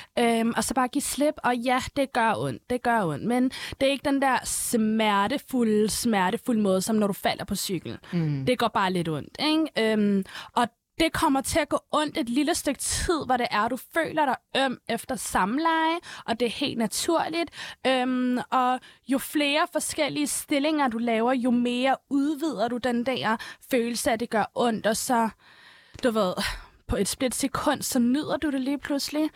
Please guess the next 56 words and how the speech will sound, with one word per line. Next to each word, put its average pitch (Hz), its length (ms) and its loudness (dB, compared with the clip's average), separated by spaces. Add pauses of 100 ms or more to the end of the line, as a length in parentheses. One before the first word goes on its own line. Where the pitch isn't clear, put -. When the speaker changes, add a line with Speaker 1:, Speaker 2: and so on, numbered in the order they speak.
Speaker 2:
Mm. 151 160 -2
Speaker 1:
Du 269 100 4
nyder 262 260 2
det 285 80 -2
i 277 80 0
hvert 254 220 0
fald 302 120 0
ikke 311 140 -2
helt - 280 -4
i 302 60 0
starten. 262 420 0
I 269 60 -2
starten - 380 -2
kan - 140 -4
man 269 100 2
ikke 269 140 -2
rigtig 262 200 -2
se - 200 -2 (100)
formålet 233 500 0
med, 226 120 0
hvad 233 160 2
er - 180 0
det 226 120 -4
her, - 360 -4
ikke? 285 320 0
Speaker 2:
Ja. 151 260 0
Speaker 1:
Men 247 220 2
det 240 100 -2
kommer. 269 440 -2 (640)
Speaker 2:
Det 151 100 -2
kommer. 156 320 -6 (140)
Jeg 165 120 2
tror, 175 140 2
det 165 60 2
er 156 40 0
vigtigt, 160 280 2
at 151 80 0
man, 151 200 0
som, 147 200 -2
som - 380 -4
du 151 100 2
også 147 160 0
lige 160 80 0
sagde, 143 220 2
at 147 60 0
man 143 120 2
finder 147 280 0
den 147 120 -2
rigtige 143 280 -2
partner, 147 480 2 (360)
og 151 100 4
ligesom 143 320 2
at 139 160 4
have 139 140 0
sex - 340 -2
med, 143 340 4